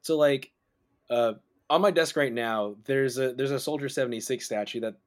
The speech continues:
they were giving away at Overwatch League to people who went on a certain day, and, like, that was a reason why I went that day, because I wanted that statue.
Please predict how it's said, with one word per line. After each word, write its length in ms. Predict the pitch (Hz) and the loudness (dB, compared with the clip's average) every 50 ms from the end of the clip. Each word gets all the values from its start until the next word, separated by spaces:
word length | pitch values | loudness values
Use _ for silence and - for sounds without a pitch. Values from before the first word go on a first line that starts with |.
| _ - | _ -8
they 140 | 139 135 127 | -4 -2 0
were 120 | 123 123 | 0 0
giving 360 | 117 110 123 117 117 117 117 | -2 -2 -2 -2 -2 -4 -4
away 340 | 117 113 113 113 113 113 113 | -4 -4 -4 -4 -4 -6 -6
at 300 | 110 107 104 104 104 - _ - | -4 -4 -4 -4 -6 -8 _ -4
Overwatch 540 | 127 131 127 123 117 107 104 104 - - 107 | -2 -2 0 0 -2 -2 -2 -4 -6 -8 -8
League 340 | 107 104 104 101 98 - _ _ _ _ _ _ _ _ _ _ - | -8 -6 -6 -8 -10 -14 _ _ _ _ _ _ _ _ _ _ -8
to 240 | - 135 127 123 120 | -6 -4 -4 -4 -4
people 320 | - 127 120 123 123 120 | -6 -6 -4 -4 -4 -4
who 120 | 123 135 | -4 -4
went 220 | 123 123 123 123 117 | -4 -4 -4 -4 -4
on 140 | 107 107 107 | -6 -8 -8
a 40 | 104 | -8
certain 320 | - - 117 95 98 104 104 | -10 -10 -12 -12 -10 -6 -2
day, 320 | 135 147 123 98 90 - _ _ _ _ _ _ _ _ - 120 | 0 0 0 0 -4 -10 _ _ _ _ _ _ _ _ -4 0
and, 440 | 120 120 117 117 117 117 113 107 | 0 0 0 0 -2 -4 -6 -6
like, 220 | 113 110 107 - _ _ _ _ _ 208 | -6 -6 -6 -8 _ _ _ _ _ -12
that 500 | 196 196 151 127 143 143 139 143 - _ _ _ _ - - - 127 135 | -10 -8 -2 2 2 2 2 2 -4 _ _ _ _ -8 -6 -4 -2 -2
was 140 | 131 123 | -2 -2
a 80 | 131 123 | -2 -2
reason 400 | 120 117 123 123 117 123 120 113 | -2 -4 -4 -6 -6 -6 -8 -6
why 200 | 110 113 113 117 | -4 -4 -4 -4
I 160 | 107 113 110 110 | -4 -4 -4 -4
went 420 | 113 107 120 117 110 104 - 107 | -4 -4 -4 -4 -6 -6 -8 -4
that 200 | 113 107 104 - | -4 -4 -2 -2
day, 140 | - 147 143 | -2 -2 -2
because 240 | 120 - - 117 110 | -2 -4 -6 -6 -6
I 80 | 113 110 | -4 -6
wanted 520 | 104 104 104 110 110 107 101 95 95 87 | -6 -6 -6 -6 -4 -4 -6 -8 -10 -12
that 200 | 98 90 - - | -12 -12 -12 -4
statue. 420 | - 151 156 151 147 - - - | 0 0 0 0 0 -4 -10 -16